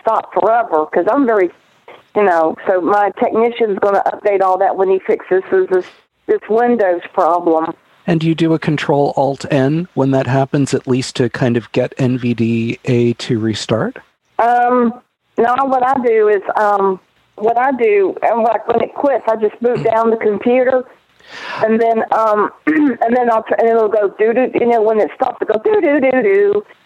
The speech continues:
Speaker 1: and then it'll go doo doo doo doo when it starts back up. But what happened Wednesday was, you know, it just, the computer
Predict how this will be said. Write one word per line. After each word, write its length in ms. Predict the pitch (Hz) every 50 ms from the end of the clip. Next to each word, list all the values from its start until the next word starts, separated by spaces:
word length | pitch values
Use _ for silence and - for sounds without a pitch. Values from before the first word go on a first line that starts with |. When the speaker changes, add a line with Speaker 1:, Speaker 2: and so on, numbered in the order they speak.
| _ _ _ -
Speaker 1:
and 120 | 226 226
then 140 | 247 254 247
it'll 180 | 240 226 214
go 180 | 190 202 202 196
doo 240 | 190 - 214 214 220 226
doo 180 | 262 269 254
doo 220 | 285 311 311 311 277
doo 380 | 359 403 440 427 403 392 415 -
when 180 | - 214 208
it 140 | 208 - - - -
starts 320 | 247 240 214 143 - -
back 240 | 208 214 208 202 208 -
up. 360 | 320 339 302 - - - - - _ _ _ _ _ _ _ -
But 100 | 220 226
what 140 | 254 269 285
happened 440 | 277 254 - - 240 226 220 208 214
Wednesday 600 | 233 240 269 277 277 262 - - 214 202 196 190
was, 340 | 185 196 190 185 180 180 180 - - -
you 140 | 220 226
know, 200 | 214 208 202 196
it 180 | - - 214 202
just, 160 | 208 214 - - - _ _ _ - - - _ _ _
the 80 | 226 214
computer 500 | - 214 220 214 - 269 262 226 233